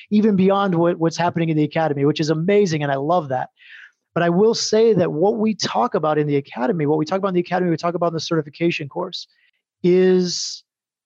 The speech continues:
beyond, way beyond general conversations.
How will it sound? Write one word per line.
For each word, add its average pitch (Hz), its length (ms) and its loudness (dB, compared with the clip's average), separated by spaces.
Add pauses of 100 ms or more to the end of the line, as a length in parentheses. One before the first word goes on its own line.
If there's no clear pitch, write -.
beyond, 160 880 -2 (540)
way 185 360 2
beyond 139 640 -2 (640)
general 170 400 0
conversations. 156 960 -4